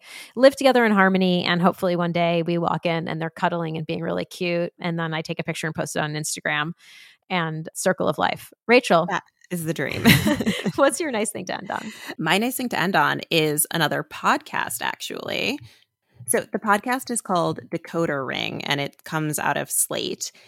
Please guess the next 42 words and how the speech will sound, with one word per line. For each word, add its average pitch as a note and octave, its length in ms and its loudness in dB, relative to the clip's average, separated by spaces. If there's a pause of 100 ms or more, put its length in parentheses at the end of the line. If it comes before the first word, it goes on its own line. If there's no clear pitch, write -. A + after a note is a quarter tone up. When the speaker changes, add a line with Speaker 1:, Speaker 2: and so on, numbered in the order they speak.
(100)
Speaker 2:
and D#3 140 -4
it's - 180 -8
a - 80 -10
culture D#3 400 -8
podcast. C3+ 800 -6
It - 80 -8
comes D#3+ 260 -4
out D3+ 180 0
just D#3+ 200 -10
once D#3 320 -2
a - 20 -2
month, C#3+ 320 -2
which D3 140 -8
I C#3+ 100 -6
think C#3 380 -10
results D3+ 480 -4
in D3 80 -4
a D3 80 -4
really D3 240 -8
good - 180 -8
product. - 500 -4
Uh, - 200 -8
when - 240 -6
you D3+ 80 -8
listen, D3+ 240 -8
I D3+ 80 -6
think C#3+ 120 -8
you C3+ 100 -8
can - 80 -10
kind C#3 160 -4
of C#3+ 80 -10
see D3 280 -4
where C#3 220 -8
the D3+ 220 -8
time C3+ 260 -6
goes. - 340 -6 (340)
And G3 280 4
the F3+ 120 0 (120)
best - 320 0
way F#3+ 580 0
I D#3+ 120 -4
think D3+ 420 -8